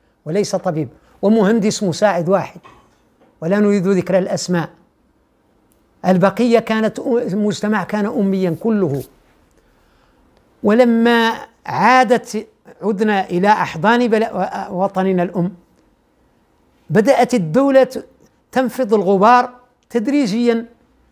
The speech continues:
لا يمكن، يعني، هذه الأمور لا ت-، لا يمكن أن ت-، أن تصبح بين عشية وضحاها كما ينبغي أن تصبح. فبدأ نفض الغبار تدريجيًا، ومع تنامي النضج والوعي لدى الأجيال،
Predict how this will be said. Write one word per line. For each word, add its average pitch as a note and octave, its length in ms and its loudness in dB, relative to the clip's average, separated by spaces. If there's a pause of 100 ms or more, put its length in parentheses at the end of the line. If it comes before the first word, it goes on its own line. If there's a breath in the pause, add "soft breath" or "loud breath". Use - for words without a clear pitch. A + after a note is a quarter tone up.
(180)
لا G#3 160 0
يمكن، A#3 340 -2
يعني، F#3 280 -2
هذه G#3+ 180 2
الأمور A#3 340 0
لا B3 180 4
ت-، B3 100 -6
لا C4 180 -2
يمكن B3 300 -4
أن A#3+ 180 -4
ت-، A3+ 200 -4 (500 soft breath)
أن A#3+ 160 -2
تصبح B3+ 480 0
بين A#3 220 2
عشية A3 460 -2
وضحاها G#3+ 840 0 (360 soft breath)
كما G#3 300 2
ينبغي G#3+ 440 2
أن E3+ 100 -4
تصبح. F3 420 -6 (760)
فبدأ G3 580 2
نفض G#3 280 0
الغبار G3+ 420 2
تدريجيًا، G#3 760 -2 (480 soft breath)
ومع G#3+ 500 0 (760)
تنامي A#3 420 2
النضج G#3+ 440 0 (300)
والوعي F3+ 500 0 (140)
لدى G3 200 2
الأجيال، G#3+ 560 0